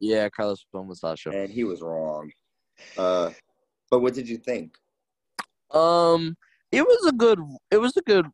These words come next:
Speaker 1: match for the women. I, I definitely gotta say that. It, it was, it, I guess, lived up to my expectation. I wasn't expecting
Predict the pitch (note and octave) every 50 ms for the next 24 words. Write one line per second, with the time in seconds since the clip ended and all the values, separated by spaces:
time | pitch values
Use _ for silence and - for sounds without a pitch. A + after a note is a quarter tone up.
0 | _ - C3 C#3 C#3 C3+ C3 - - - B2+ C3 A#2+ A2+ A2 A2 G#2+ G#2+ G#2+ A2
1 | A#2+ _ _ _ _ - B2 C3+ - - B2+ C3+ B2+ C3+ C3+ C3 - C#3 B2+ B2+
2 | B2 B2 C3 - B2+ A#2+ A2+ A2 G#2 G#2+ G#2+ A2 A2+ A#2 A#2 A#2 A#2+ A#2+ A#2+ A#2
3 | A#2 - _ _ _ _ _ _ _ _ _ _ - F#3 G3+ G#3+ A3 G#3+ G3 -
4 | _ _ _ _ _ _ - - G3 G3+ F#3+ A3+ A#3 A#3+ A#3 A3+ A#3 _ _ _
5 | _ _ _ _ _ _ - D#3 E3+ F3 E3 D3+ D#3 D3+ D#3 _ - D3 C#3+ C3+
6 | C3 B2+ B2+ - _ B2+ B2 - - A#2 A2+ - B2+ B2+ B2+ B2+ C3 C3 C3+ C3+
7 | C#3 C3 - - C3 B2+ - B2 B2+ A#2+